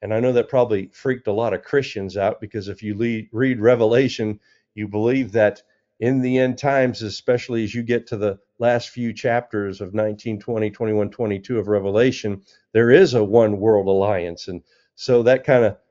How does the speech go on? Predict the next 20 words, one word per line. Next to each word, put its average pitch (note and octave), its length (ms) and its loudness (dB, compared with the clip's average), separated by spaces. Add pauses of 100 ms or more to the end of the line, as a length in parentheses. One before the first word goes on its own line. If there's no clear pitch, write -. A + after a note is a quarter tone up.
(120)
may A#2+ 100 -2
have A2 120 -2
blown A#2+ 280 2
some G#2+ 180 -10
people G#2+ 340 -2
out G#2+ 160 2
of G2+ 60 -6
the G2 80 -4
water, A#2 340 0
but G2+ 140 -2
I A2 100 0
thought C3+ 200 -2
it A#2+ 60 -4
was G#2+ 180 -8
unique A#2 380 -6
them A2+ 200 -6
saying A2+ 400 -6
that, F2+ 240 -6
the F2 160 -14
One A2+ 340 -4